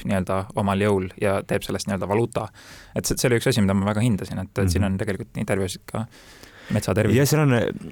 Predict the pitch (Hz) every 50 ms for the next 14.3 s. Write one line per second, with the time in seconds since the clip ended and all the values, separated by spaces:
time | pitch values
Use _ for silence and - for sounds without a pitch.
0 | - - - - 117 - 127 120 98 92 110 110 117 123 151 - - 131 107 95
1 | 104 127 - 143 110 104 101 110 98 92 95 95 101 113 120 127 - - 87 87
2 | 123 123 117 95 - - 95 92 87 - - - - - 101 101 107 95 101 92
3 | 104 104 - - - - - - - - - - - - 82 101 - - 107 104
4 | - - 123 120 107 117 98 95 95 120 139 - - - - - - - - -
5 | - - - - - - - - 92 127 135 123 120 123 120 - 104 123 135 -
6 | - - - 123 113 98 87 - - 101 107 117 110 92 98 92 92 98 110 120
7 | 113 107 101 92 90 90 90 90 87 - - - - - - - - - 110 95
8 | 90 92 92 - - 117 101 101 110 127 143 156 147 - 92 90 90 80 90 80
9 | - - 78 - 113 110 117 101 - - 85 78 - _ - - 87 85 85 85
10 | 85 85 - - _ - - - - - 98 78 95 98 - - - 104 95 -
11 | 101 107 104 123 131 - - 113 110 117 123 117 98 90 87 90 87 80 92 90
12 | 90 87 - - - - - - 113 101 131 135 120 120 165 175 - 131 95 87
13 | 87 85 82 85 85 87 85 85 82 80 80 78 - - - - - 101 90 87
14 | 85 85 85 87 85 85